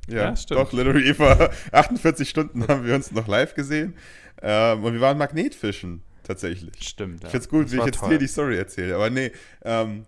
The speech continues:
Speaker 1: war wirklich toll. War sehr enttäuschend und wir waren sehr schlecht vorbereitet,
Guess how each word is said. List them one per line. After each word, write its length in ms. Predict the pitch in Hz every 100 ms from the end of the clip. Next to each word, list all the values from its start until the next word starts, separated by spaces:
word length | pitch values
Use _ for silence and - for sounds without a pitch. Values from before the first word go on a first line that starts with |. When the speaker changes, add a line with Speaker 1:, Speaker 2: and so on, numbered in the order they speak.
| -
Speaker 1:
war 160 | 107
wirklich 240 | 127 120 110
toll. 400 | 110 92 92 90
War 120 | 104
sehr 120 | 110
enttäuschend 640 | 123 - 123 127 170 202 -
und 140 | 113
wir 100 | 113
waren 160 | 110 107
sehr 140 | 113
schlecht 200 | - 110
vorbereitet, 760 | - 110 120 120 131 160 160